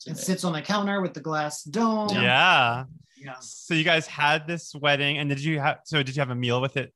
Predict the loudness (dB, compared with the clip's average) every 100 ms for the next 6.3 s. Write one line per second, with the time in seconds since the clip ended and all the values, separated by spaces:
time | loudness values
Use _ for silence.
0 | -18 -18 -8 -4 -2 -2 -4 -6 -6 -4
1 | -4 -6 -8 -4 -4 -2 0 0 0 0
2 | 0 0 0 4 4 0 -4 -2 0 2
3 | 2 -2 -2 0 2 0 -2 -2 -4 -4
4 | -4 -2 -2 -2 0 -2 -2 -6 -4 -4
5 | -4 -6 -6 -6 -2 -2 0 -2 -4 -6
6 | -6 -8